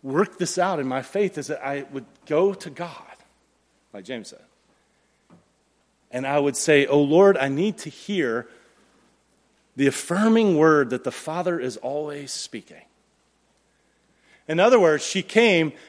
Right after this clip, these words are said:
with this sense of how unaffirmed she was. She was a divorced mother, no husband. How unaffirmed, how insecure.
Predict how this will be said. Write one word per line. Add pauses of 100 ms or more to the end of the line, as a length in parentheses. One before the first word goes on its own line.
with
this
sense
of
how
unaffirmed
she
was.
She
was
a (640)
divorced (320)
mother, (1700)
no
husband. (1300)
How
unaffirmed,
how
insecure.